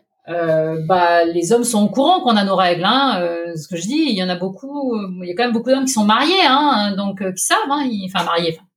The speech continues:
qui vivent avec une femme, donc ils sont au courant, ils savent ce que ça peut im-, impliquer. Et je ne vois pas ce qu'il y a de honteux à aller voir le doc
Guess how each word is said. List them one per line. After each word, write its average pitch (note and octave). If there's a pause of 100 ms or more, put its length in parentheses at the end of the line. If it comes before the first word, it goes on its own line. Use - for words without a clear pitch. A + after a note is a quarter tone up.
qui F#3+
vivent G#3+
avec F3
une G#3
femme, D#4+
donc E3 (580)
ils G#3
sont A3+
au G#3
courant, G#3
ils F#3+
savent C#4
ce -
que B3+
ça A3
peut G3+
im-, F#3
impliquer. G3 (540)
Et G#3+
je G#3+
ne A#3+
vois A#3
pas D#4
ce E4
qu'il A#3+
y -
a F#3
de F#3+
honteux A3
à E4+
aller G3
voir A3+
le G3
doc A#3